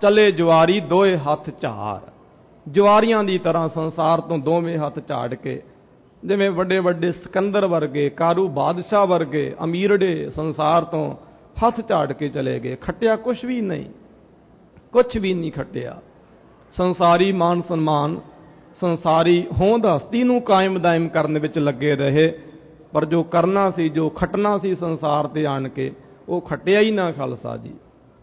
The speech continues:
ਖੱਟਿਆ ਹੀ ਨਾ। ਇੱਕ ਜ਼ਰੂਰ ਬੇਨਤੀ ਕਰਾਂ, ਨਾ ਤੇ ਜਨਮ ਤੋਂ ਪਹਿਲਾਂ ਕੋਈ ਰਾਜਾ ਹੁੰਦਾ ਹੈ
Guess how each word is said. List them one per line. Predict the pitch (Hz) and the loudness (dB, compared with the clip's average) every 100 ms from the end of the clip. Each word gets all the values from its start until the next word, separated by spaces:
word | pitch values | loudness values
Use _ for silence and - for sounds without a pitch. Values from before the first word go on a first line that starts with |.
| _ | _
ਖੱਟਿਆ | - 147 180 165 | -8 -4 -2 -2
ਹੀ | 131 | -4
ਨਾ। | 113 - - - - _ _ _ _ _ _ _ | -10 -14 -20 -20 -20 _ _ _ _ _ _ _
ਇੱਕ | 254 262 | -4 -2
ਜ਼ਰੂਰ | 208 247 233 | 0 2 2
ਬੇਨਤੀ | 170 156 135 156 | 2 2 0 -4
ਕਰਾਂ, | 151 127 123 113 - - - - - - _ _ - _ _ _ - - - 160 | -4 -4 -4 -8 -10 -16 -20 -20 -20 -20 _ _ -20 _ _ _ -20 -20 -10 0
ਨਾ | 175 202 | 4 4
ਤੇ | 214 220 | 6 4
ਜਨਮ | 156 165 185 202 | 6 2 4 2
ਤੋਂ | 202 | 0
ਪਹਿਲਾਂ | 185 180 196 170 156 165 - - - - - - - - - _ _ _ _ _ | 4 4 4 4 2 -2 -10 -20 -20 -20 -20 -20 -20 -20 -20 _ _ _ _ _
ਕੋਈ | 190 190 | 2 4
ਰਾਜਾ | 165 143 143 170 | 4 2 4 2
ਹੁੰਦਾ | 165 156 139 | 2 -2 0
ਹੈ | 131 - | -2 -4